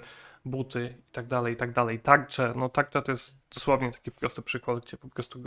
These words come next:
losujemy trzy razy Increased Energy Shield i później, em, możemy sobie poslamować rzeczy albo się możemy pobawić różnymi orbami, żeby te rzeczy dodawać. To, co jest istotne, to to, że to Eldritch Currency działa tylko na przedmiotach, które mają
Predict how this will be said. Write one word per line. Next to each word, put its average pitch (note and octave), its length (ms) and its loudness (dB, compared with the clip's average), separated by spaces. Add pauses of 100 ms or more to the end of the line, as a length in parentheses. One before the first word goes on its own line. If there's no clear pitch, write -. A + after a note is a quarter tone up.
losujemy C#3 520 4
trzy - 240 0
razy C3+ 200 4
Increased B2+ 400 -2
Energy B2+ 360 6
Shield C3 320 0 (540)
i E3 120 2
później, C3 640 2
em, - 380 0
możemy C3+ 340 2
sobie C3+ 220 0
poslamować C3 680 6
rzeczy C3 220 2
albo C3 200 0
się - 140 -8
możemy B2 260 -6
pobawić - 360 -6
różnymi C3+ 380 -2
orbami, B2 400 2
żeby A#2+ 220 -8
te B2+ 200 0
rzeczy - 280 -4
dodawać. D3+ 460 4 (360)
To, G3+ 100 4
co F#3 80 6
jest F#3+ 140 4
istotne, F3+ 420 6
to D3 120 -2
to, D#3 220 8
że C#3 200 4
to C3+ 240 8
Eldritch C#3+ 480 2
Currency E3 640 4 (580)
działa D3 220 8
tylko D3 240 0
na B2+ 220 6
przedmiotach, B2 480 -2
które - 260 -2
mają A#2 380 2